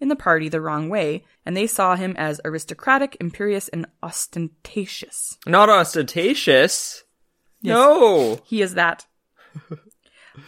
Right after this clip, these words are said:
Speaker 1: By comparison, the mature, experienced American-born George Donner's peaceful and charitable nature made him the group's first choice. The members of the party were comfortably well off by contemporary standards,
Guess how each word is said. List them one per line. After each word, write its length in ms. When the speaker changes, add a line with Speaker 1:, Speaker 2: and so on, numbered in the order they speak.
Speaker 1:
By 180
comparison, 600
the 40
mature, 440
experienced 640
American-born 880
George 420
Donner's 360
peaceful 500
and 200
charitable 400
nature 380
made 200
him 120
the 80
group's 340
first 320
choice. 480
The 80
members 320
of 80
the 80
party 340
were 140
comfortably 480
well 240
off 220
by 100
contemporary 560
standards, 640